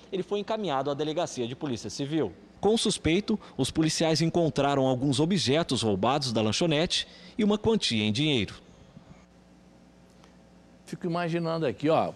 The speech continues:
Speaker 2: pro cara ser larápio, não tem idade, né? Não tem idade. Não tem idade.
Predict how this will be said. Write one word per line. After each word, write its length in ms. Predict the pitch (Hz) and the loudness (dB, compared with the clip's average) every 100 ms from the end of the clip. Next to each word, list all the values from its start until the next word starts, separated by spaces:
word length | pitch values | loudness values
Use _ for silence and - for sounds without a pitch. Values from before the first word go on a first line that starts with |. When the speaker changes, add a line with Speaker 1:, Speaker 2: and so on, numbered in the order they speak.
| - | -8
Speaker 2:
pro 120 | 123 | -6
cara 260 | 139 165 156 | 0 0 0
ser 200 | - 139 | 0 2
larápio, 720 | 127 120 131 156 - 95 71 - - - - - | 4 4 4 0 -2 -8 -8 -14 -20 -20 -20 -12
não 100 | 117 | -6
tem 140 | 117 196 | -2 0
idade, 420 | 139 127 104 107 | 2 2 2 -2
né? 220 | 127 139 - _ - | -4 -6 -14 _ -18
Não 80 | 151 | -4
tem 120 | 302 | -2
idade. 560 | 123 92 69 - - - - - - | 0 0 -2 -8 -12 -16 -20 -20 -10
Não 40 | |
tem 120 | 349 | -2
idade. 400 | 202 92 80 - | 2 2 0 -6